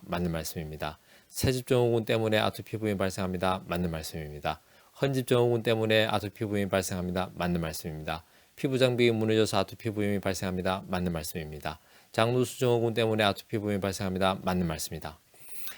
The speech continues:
아마도 이 지면을 모두 다 사용해도 이와 같은 논리를 동일하게 펼칠 수 있습니다. 그런데 다시 생각해 보셔야 합니다. 가까이 주장을 강력하게 어필하시는 분들께 과연 아토피 피부염을 치료할 수 있느냐라고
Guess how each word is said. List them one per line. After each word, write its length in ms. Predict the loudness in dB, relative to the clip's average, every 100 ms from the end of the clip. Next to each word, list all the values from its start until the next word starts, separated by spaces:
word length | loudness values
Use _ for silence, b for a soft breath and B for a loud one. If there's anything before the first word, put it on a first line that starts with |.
| B
아마도 340 | 4 6 6 6
이 160 | 4
지면을 380 | 2 4 4 4
모두 340 | 6 6 8
다 140 | 8 8
사용해도 480 | 6 2 2 2 4
이와 240 | 6 6
같은 240 | 4 0
논리를 260 | -2 0 -2
동일하게 400 | -2 0 0 0
펼칠 320 | -2 -6 -6 -6
수 100 | -6
있습니다. 540 | -6 -8 -6 -6 -8 _ b b b b
그런데 320 | -2 2 0
다시 320 | 0 0 0
생각해 400 | -2 0 0 0
보셔야 300 | -2 -4 -4
합니다. 420 | -6 -6 -6 -8 -10 _ B B B B
가까이 360 | -2 6 8 8
주장을 320 | 6 6 6
강력하게 520 | 2 -2 -2 -2 0
어필하시는 600 | 2 0 0 0 0 -2 -2
분들께 640 | -4 -4 2 4 4 0 -8
과연 360 | 0 2 2 -2
아토피 420 | -6 -6 -12 -12
피부염을 460 | -6 -4 -2 -4 -4
치료할 340 | -2 0 0
수 140 | -2
있느냐라고 880 | -4 -2 2 2 2 2 2 0 0